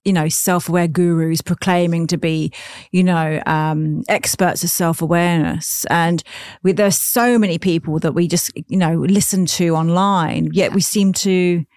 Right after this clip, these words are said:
Speaker 1: be worse than, well, not worse than ever, but as less informed than ever. Is that
Speaker 2: Yeah.
Speaker 1: right?
Speaker 2: And I think that that's the thing. It's like, <sighs> there's a lot of information out there,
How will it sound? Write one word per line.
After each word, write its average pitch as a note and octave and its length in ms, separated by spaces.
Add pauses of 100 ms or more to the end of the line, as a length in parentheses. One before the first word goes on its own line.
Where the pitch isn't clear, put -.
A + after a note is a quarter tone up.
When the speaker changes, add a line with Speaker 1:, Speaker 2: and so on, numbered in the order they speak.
(340)
Speaker 1:
be F3+ 120
worse F#3 320
than, F3 140
well, B3 200
not B3+ 160
worse F#3+ 300
than F#3 100
ever, D3+ 160
but E3 300
as E3+ 240 (100)
less F#3+ 260
informed F3 460
than E3 140
ever. F#3+ 340 (140)
Is - 100
that - 160
Speaker 2:
Yeah. E3 60
Speaker 1:
right? C#4 340 (500)
Speaker 2:
And D#4 140
I E4+ 80
think D#4 360
that A#3+ 220
that's - 260
the A3+ 60
thing. A3 220
It's F#3 220
like, F3+ 420
<sighs> - 400 (600)
there's G#3+ 180
a A#3 60
lot B3+ 180
of A#3+ 120
information G#3 680
out F#3+ 280
there, D#3+ 360